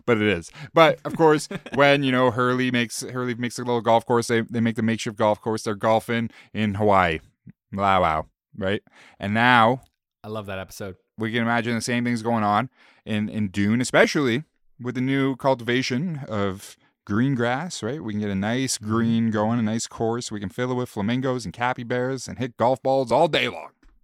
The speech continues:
Speaker 2: Mm. And that's, do you think Gurney, I don't think Gurney necessarily wants, I don't know. I, I don't get the fe-, I don't really understand Gurney's, like, ultimate goal here. 'Cause eventually he just comes around to the fact that, like,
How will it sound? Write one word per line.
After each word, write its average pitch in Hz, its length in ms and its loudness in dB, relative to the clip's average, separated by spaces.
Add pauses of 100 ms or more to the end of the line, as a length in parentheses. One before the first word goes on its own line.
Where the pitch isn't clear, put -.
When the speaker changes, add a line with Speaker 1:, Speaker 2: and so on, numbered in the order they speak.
(800)
Speaker 2:
Mm. 113 480 -10 (720)
And 120 100 -8
that's, 175 240 -2 (320)
do 175 80 -2
you 190 80 0
think 208 320 -6
Gurney, 143 460 -6 (200)
I 175 120 0
don't 285 120 -4
think 254 180 -4
Gurney 160 280 -4
necessarily 143 480 -6
wants, 131 460 -8
I 220 80 -2
don't 415 120 -6
know. 175 200 -2
I, 160 220 -4
I 175 80 0
don't 220 140 0
get - 120 -4
the - 80 -2
fe-, - 280 -10
I 160 80 -4
don't 247 220 -6
really 185 240 -2
understand 151 460 -8
Gurney's, 127 720 -6 (520)
like, 123 360 -4
ultimate 127 440 -6
goal 110 260 -6
here. 98 200 -12
'Cause 160 260 -6
eventually 208 500 -4
he 165 120 -8
just 147 180 -8
comes 147 200 -4
around 131 220 -4
to - 80 -18
the 110 60 -8
fact 117 280 -6
that, 110 120 -6
like, 101 260 -8